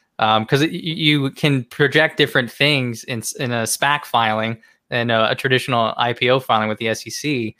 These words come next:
So a lot of times companies going public through spac, even if they're well-known, like twenty-three and me or Ginkgo Bioworks,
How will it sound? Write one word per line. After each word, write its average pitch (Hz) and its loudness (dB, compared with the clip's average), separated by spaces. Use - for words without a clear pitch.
So 127 2
a - 6
lot 180 6
of 175 2
times 139 2
companies 147 0
going 135 0
public 131 0
through 123 -4
spac, 120 -2
even 131 -4
if 147 -2
they're 151 0
well-known, 143 2
like 107 -4
twenty-three 127 -4
and 113 -6
me 123 -4
or 113 -4
Ginkgo 120 -8
Bioworks, 127 0